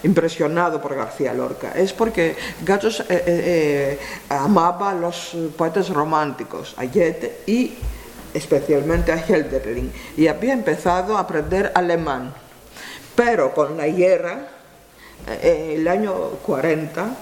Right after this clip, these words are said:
eh, Eh, se, eh, sintió, eh, se sintió perdido, eh, todo cambió en su cabeza, en su alma. Y, eh, y entonces, entonces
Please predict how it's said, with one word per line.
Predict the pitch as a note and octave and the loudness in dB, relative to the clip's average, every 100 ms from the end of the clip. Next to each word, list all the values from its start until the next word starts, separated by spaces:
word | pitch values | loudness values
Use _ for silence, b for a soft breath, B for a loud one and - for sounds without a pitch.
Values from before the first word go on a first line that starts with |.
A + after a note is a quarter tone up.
| - B B B B B B B - - | -16 B B B B B B B -18 -6
eh, | F3 F#3 F3+ F3+ F3 E3 - - C3 - | -2 2 4 4 4 0 -4 -8 -12 -10
Eh, | D2+ C#2 E2+ | -8 -6 -6
se, | - - - | -2 -2 -2
eh, | F3+ F#3 | -4 -4
sintió, | - - G#3 F3 E3+ B3+ D4 E4 E4 - | -6 -2 0 0 0 2 4 2 -2 0
eh, | - G3 | 2 4
se | G3+ G3+ F#3 | 4 2 2
sintió | G#3+ F#3+ A#3+ | 0 2 2
perdido, | C4+ C#4 B3+ D4 B3 F#3+ E3 F#3+ G3 D#3+ F3 B B | 2 2 2 2 4 2 2 -2 -2 -2 -4 B B
eh, | - A2+ G2+ G2+ G2 F3+ - - | -2 2 4 4 2 -2 -6 4
todo | B3+ E4+ D4+ | 4 4 -4
cambió | - B3+ G#3+ F3+ C#3 | -8 -4 0 2 0
en | C3+ D3+ D#3 | -4 -6 -12
su | D3 | -10
cabeza, | C#3+ D3+ D3+ D3 D#3 | -8 0 2 2 2
en | D3 D3 | 0 2
su | D#3+ D#3+ | 2 4
alma. | D3+ C3 B2 A2+ - B B B B B - - | 4 2 -2 -8 -10 B B B B B -14 -2
Y, | G3+ G3+ F#3+ F#3 F3+ E3+ D#3+ D3+ D#3 - B B B B - | 2 4 4 4 4 6 4 4 -2 -6 B B B B -2
eh, | F3 E3+ | 0 2
y | G3 G3+ | 6 4
entonces, | G3 F#3+ C#4+ D4 G#3+ G3 F#3 - | 4 -2 0 0 0 0 0 0
entonces | E3+ - A#3 B3+ A#3+ | -2 2 2 2 -2